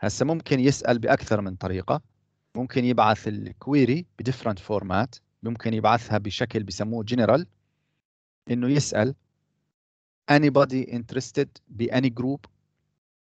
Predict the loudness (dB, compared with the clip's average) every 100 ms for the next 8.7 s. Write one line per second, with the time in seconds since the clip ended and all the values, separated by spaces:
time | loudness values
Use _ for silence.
0 | _ _ _ _ _ _ -2 0 0 -2
1 | -4 0 0 4 2 2 -4 -6 -8 -14
2 | -18 -4 -2 -2 -6 -20 -16 -12 -12 -12
3 | -8 -6 -4 -2 -2 -2 -6 -6 -8 -8
4 | -6 -6 -10 _ _ _ _ _ _ _
5 | _ _ -6 -2 0 4 4 4 0 -6
6 | -6 _ _ _ _ -6 -4 0 4 4
7 | 2 -4 -12 -10 -8 -4 -4 -4 -2 -2
8 | -4 -6 -6 -8 -10 -16 -20